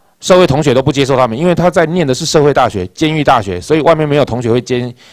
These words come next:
接纳他们。他们两个人相依为命，所以他们很怀念哦，在监狱里面的日子，因为监狱做得很好，有篮球可以打，有饭可以吃，好，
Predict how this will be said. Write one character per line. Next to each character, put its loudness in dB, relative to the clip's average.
接 -2
纳 2
他 0
们。 -6
他 0
们 0
两 -2
个 -4
人 -4
相 -4
依 -6
为 -2
命， -8
所 0
以 4
他 0
们 0
很 -4
怀 -4
念 -4
哦， -8
在 -4
监 -4
狱 -2
里 -8
面 -6
的 -4
日 -4
子， -16
因 -2
为 2
监 0
狱 0
做 0
得 0
很 -4
好， -6
有 0
篮 0
球 0
可 -6
以 -2
打， -4
有 -6
饭 -4
可 -6
以 -6
吃， -10
好， -6